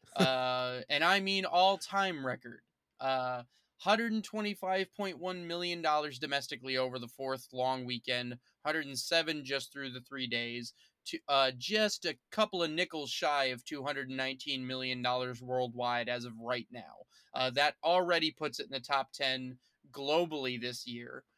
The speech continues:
uh, with one weekend under its belt. That is ridiculous. Um, yeah, so it did exceptionally well.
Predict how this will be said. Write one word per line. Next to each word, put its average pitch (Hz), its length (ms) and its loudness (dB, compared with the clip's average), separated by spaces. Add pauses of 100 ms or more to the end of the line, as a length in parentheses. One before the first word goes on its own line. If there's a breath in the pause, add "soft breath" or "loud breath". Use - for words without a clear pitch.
(200)
uh, 123 540 2
with 131 240 -4
one 139 240 -2
weekend 127 400 0
under 123 220 -4
its 120 160 -10
belt. - 340 -14 (220)
That 143 520 2 (120)
is 135 440 -4
ridiculous. 131 1600 -6 (420 soft breath)
Um, 127 720 -2
yeah, 123 220 4
so 147 260 -2
it 139 120 -2
did 135 320 -2
exceptionally 131 960 -2
well. 110 420 -10